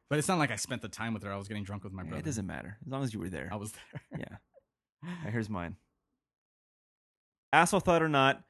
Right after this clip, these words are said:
Speaker 2: letting my four and six-year-old watch RoboCop with me.
Speaker 1: The first one?
Speaker 2: Oh, yeah. Violent as fuck.
Speaker 1: Yeah, that is pretty violent.
Speaker 2: You know, here's my reasoning behind
Speaker 1: How
Speaker 2: it.
Speaker 1: soon is it where he just gets shot to shit? Like, fifteen minutes
Speaker 2: Oh,
Speaker 1: into the
Speaker 2: within,
Speaker 1: movie?
Speaker 2: yeah.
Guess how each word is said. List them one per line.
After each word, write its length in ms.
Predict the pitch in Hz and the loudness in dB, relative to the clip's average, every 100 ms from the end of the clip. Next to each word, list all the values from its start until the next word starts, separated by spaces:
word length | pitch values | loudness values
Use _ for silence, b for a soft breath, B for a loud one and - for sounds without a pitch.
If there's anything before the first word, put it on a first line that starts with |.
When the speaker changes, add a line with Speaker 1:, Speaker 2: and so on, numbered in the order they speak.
| _ _ | _ _
Speaker 2:
letting 340 | 120 147 175 185 | 4 6 8 6
my 360 | 170 151 147 - | 6 6 4 -2
four 640 | - - - 160 180 196 | -12 -14 -2 6 10 10
and 260 | 202 151 139 | 8 4 0
six-year-old 760 | - 180 165 - 131 117 117 110 | 2 2 2 2 4 6 6 4
watch 300 | 117 123 - | 4 4 4
RoboCop 560 | 120 123 123 127 104 | 4 4 4 2 0
with 140 | 110 - | 0 -4
me. 280 | 92 80 - _ _ _ _ _ _ | -4 -4 -6 _ _ _ _ _ _
Speaker 1:
The 60 | - | -8
first 260 | - 127 - | -4 -4 -2
one? 180 | 170 175 _ | -4 -6 _
Speaker 2:
Oh, 120 | - 165 | 6 8
yeah. 220 | 160 117 - - | 8 4 -2 -8
Violent 480 | 107 123 139 151 151 | 4 6 6 6 4
as 180 | 113 | 0
fuck. 480 | - - 135 - - - | 0 4 4 4 -8 -2
Speaker 1:
Yeah, 340 | 151 226 262 | 2 4 4
that 160 | 190 208 | 6 4
is 120 | 208 | 4
pretty 180 | 202 202 | 4 4
violent. 400 | 165 220 151 117 73 B B B B _ | 4 4 2 0 -8 B B B B _
Speaker 2:
You 120 | 185 | 4
know, 140 | 214 | 4
here's 280 | 160 180 185 | 6 8 8
my 100 | 175 | 8
reasoning 440 | 165 151 143 127 104 | 6 6 6 4 4
behind 220 | 101 101 | 4 8
Speaker 1:
How 100 | 180 | 8
Speaker 2:
it. 40 | |
Speaker 1:
soon 300 | 202 - 202 | 8 4 4
is 160 | 202 175 | 2 2
it 280 | 214 196 - 156 | 0 0 -4 -4
where 140 | 147 | -2
he 140 | 143 143 | 0 -2
just 180 | 151 - | -4 -4
gets 160 | 143 | -6
shot 280 | - 139 - | -2 -4 -4
to 60 | 127 | -8
shit? 260 | - 151 | -6 -4
Like, 160 | 123 101 | -4 -6
fifteen 480 | - - 143 - 147 | -8 -6 -4 -2 4
minutes 200 | 156 131 | 8 8
Speaker 2:
Oh, 40 | |
Speaker 1:
into 140 | 143 - | 8 4
the 100 | 160 | 4
Speaker 2:
within, 200 | 143 143 | 6 6
Speaker 1:
movie? 120 | 135 | 8
Speaker 2:
yeah. 220 | 143 85 | 8 8